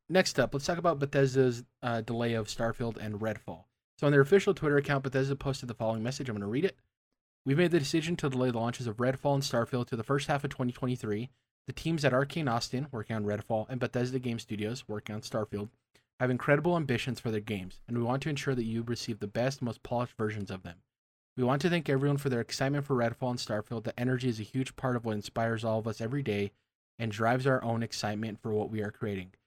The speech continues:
While I'm reading this last bit, Dom, can you find that Jason Schreier tweet in regards to Cyberpunk? I forgot to pull that up.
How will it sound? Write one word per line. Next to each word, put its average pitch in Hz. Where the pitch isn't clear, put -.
While 127
I'm 143
reading 190
this 151
last 135
bit, 143
Dom, 143
can 160
you 185
find 202
that 156
Jason 127
Schreier 123
tweet 139
in 120
regards 113
to 117
Cyberpunk? 117
I 123
forgot 151
to 113
pull 113
that 104
up. 98